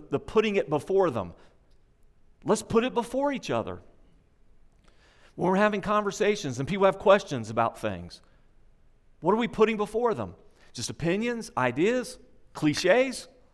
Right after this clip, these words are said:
How about putting forth Scripture? When someone's struggling with a wrong belief, what are we putting before them? How about putting Scripture?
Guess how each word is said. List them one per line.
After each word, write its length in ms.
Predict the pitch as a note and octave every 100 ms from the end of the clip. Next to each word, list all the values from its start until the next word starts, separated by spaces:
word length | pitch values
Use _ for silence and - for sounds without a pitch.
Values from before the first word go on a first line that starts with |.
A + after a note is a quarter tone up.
| _ _ - _ _ _ _
How 120 | -
about 160 | G#3 B3
putting 200 | A#3 B3
forth 420 | - B3 A#3+ -
Scripture? 480 | - B3+ - C#3+ G2+ - - - - -
When 100 | E3+
someone's 380 | - A3 A3 G3+
struggling 500 | - A3 B3 G3 C#3
with 160 | C#3
a 320 | D3+ D#3 D3+ D3+ - _ _
wrong 300 | D3+ F#3+ A#3+
belief, 420 | A#3 B3 C4+ -
what 100 | F3+
are 40 | A#3+
we 100 | C4
putting 280 | - C4+ B3
before 360 | B3+ C4+ C4
them? 200 | F3+ F#2+ - - -
How 80 |
about 180 | G#3 C4+
putting 220 | A3 A#3
Scripture? 580 | A3+ - A#3 B3 - G2